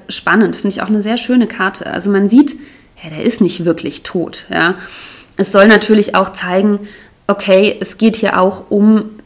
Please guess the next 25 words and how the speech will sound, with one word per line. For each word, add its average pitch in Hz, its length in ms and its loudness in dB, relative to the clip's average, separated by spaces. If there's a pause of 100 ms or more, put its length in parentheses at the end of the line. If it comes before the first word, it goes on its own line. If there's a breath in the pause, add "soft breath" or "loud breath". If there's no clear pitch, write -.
(120)
darum, 214 300 4
dass 196 120 -4
etwas - 260 -8
Neues 190 300 2
entsteht. 185 480 -4 (1300 loud breath)
Als 247 180 0
Beispiele 285 720 4 (120)
habe 240 160 0
ich 226 100 0
noch 220 140 0
aufgeschrieben, 202 920 -2 (720 soft breath)
ein 175 180 0
Schmetterling, 285 800 6
der 175 160 -2
aus 175 100 -6
dem 175 120 -6
Kokon 180 500 -2
schlüpft. - 600 -4 (520 soft breath)
Ja, 196 320 0
also 190 160 -2
ein 185 100 2
Schmetterling, 247 720 2
naja, 214 460 2 (560 loud breath)
der 196 120 2
Kokon, 214 760 2